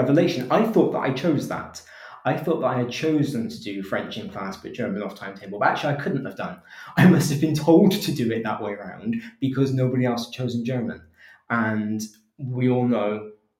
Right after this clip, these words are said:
what budgets in school are like. Nobody was gonna allow a lesson with one person in it to run. That was just knocked my confidence because I thought I had made life choices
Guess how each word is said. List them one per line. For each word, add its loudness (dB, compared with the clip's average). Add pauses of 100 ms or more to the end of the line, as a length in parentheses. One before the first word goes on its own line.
(480)
what -4
budgets -4
in -10
school -10
are -8
like. -10
Nobody -2
was -2
gonna -12
allow -10
a -8
lesson -12
with -16
one -18
person -18
in -20
it -20
to -20
run. -16 (1160)
That 2
was -2
just -2
knocked -2
my -2
confidence -8
because -10
I -2
thought -4
I -4
had -6
made -10
life -10
choices -14